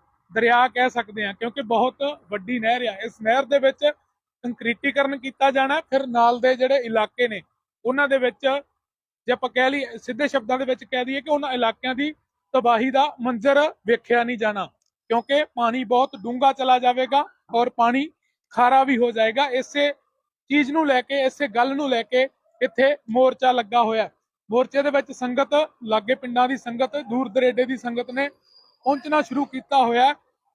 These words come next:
ਮੈਂ ਵੀਰ ਨੂੰ ਕਹੂੰਗਾ ਦਿਖਾ ਦਿੱਤਾ ਜਾਵੇ ਕਿ ਰਾਤ ਬਰਸਾਤ ਹੋਈ ਹੈ, ਬਰਸਾਤ ਦੇ ਕਾਰਨ ਜਿਹੜੇ ਬਿਸਤਰੇ ਵਗੈਰਾ, ਜਿਹੜੀਆਂ ਰਜਾਈਆਂ ਵਗੈਰਾ,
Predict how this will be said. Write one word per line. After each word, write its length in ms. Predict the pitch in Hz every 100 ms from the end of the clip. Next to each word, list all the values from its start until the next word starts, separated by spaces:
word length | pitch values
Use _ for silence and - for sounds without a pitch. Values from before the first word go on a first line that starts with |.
| _ -
ਮੈਂ 100 | 254
ਵੀਰ 200 | 247 277
ਨੂੰ 120 | 277
ਕਹੂੰਗਾ 240 | 269 294 302
ਦਿਖਾ 320 | 269 - 254
ਦਿੱਤਾ 280 | 254 247 269
ਜਾਵੇ 240 | 254 247
ਕਿ 160 | 269 302
ਰਾਤ 300 | 254 247 262 277 208
ਬਰਸਾਤ 500 | 220 - 214 233 254
ਹੋਈ 280 | 240 254 285
ਹੈ, 100 | 285
ਬਰਸਾਤ 480 | 233 220 233 226 208
ਦੇ 160 | 254
ਕਾਰਨ 420 | - 233 233 254 294 - - 330 - -
ਜਿਹੜੇ 460 | 240 254 254 240 220
ਬਿਸਤਰੇ 440 | 208 - 269 277 254
ਵਗੈਰਾ, 540 | 226 233 240 247 233 214
ਜਿਹੜੀਆਂ 300 | 233 254 240
ਰਜਾਈਆਂ 440 | 226 240 240 269
ਵਗੈਰਾ, 460 | 247 233 233 262